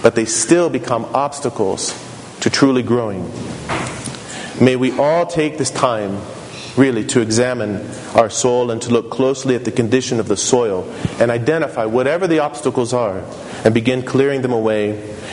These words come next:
and start watering and fertilizing the soil so that we may bear fruit for the glory of God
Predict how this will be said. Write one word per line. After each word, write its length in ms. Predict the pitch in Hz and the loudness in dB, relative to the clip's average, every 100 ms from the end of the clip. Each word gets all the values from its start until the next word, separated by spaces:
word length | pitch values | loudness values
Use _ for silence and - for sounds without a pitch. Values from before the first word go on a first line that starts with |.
| - | 2
and 100 | 107 | 2
start 300 | - 113 104 | 4 2 2
watering 480 | 113 131 135 131 117 | 0 2 2 0 0
and 100 | 101 | 0
fertilizing 640 | 127 127 120 113 110 113 | 0 2 2 0 0 0
the 80 | 101 | 0
soil 560 | - 117 110 98 98 - - - | 2 2 4 2 0 -8 -8 2
so 180 | 127 | 4
that 160 | 117 98 | 4 2
we 280 | 117 131 143 | 2 2 4
may 220 | 135 127 | 2 2
bear 240 | 117 120 | 2 0
fruit 400 | 113 120 107 - | 0 0 0 -2
for 840 | - - - - - - - - - | -8 -12 -14 -16 -16 -16 -14 0 2
the 100 | 107 | 2
glory 340 | 110 117 120 | 2 2 2
of 120 | 110 110 | 0 0
God 400 | 110 117 147 | 0 2 0